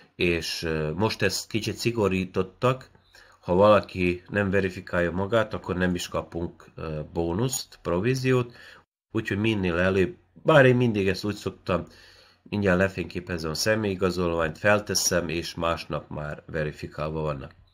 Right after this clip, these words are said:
Vannak ilyen csomagok, ami ezer dollár, háromszáz dollár, akkor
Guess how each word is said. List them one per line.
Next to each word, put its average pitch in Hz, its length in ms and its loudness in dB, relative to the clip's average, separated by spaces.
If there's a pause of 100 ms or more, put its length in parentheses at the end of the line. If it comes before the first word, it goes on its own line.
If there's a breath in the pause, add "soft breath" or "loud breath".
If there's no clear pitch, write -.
(400 loud breath)
Vannak 165 340 6
ilyen 123 180 4
csomagok, 101 440 2
ami 85 220 -2
ezer 139 400 6
dollár, 107 580 4 (160)
háromszáz 123 760 4
dollár, 98 560 4 (640 soft breath)
akkor 90 720 0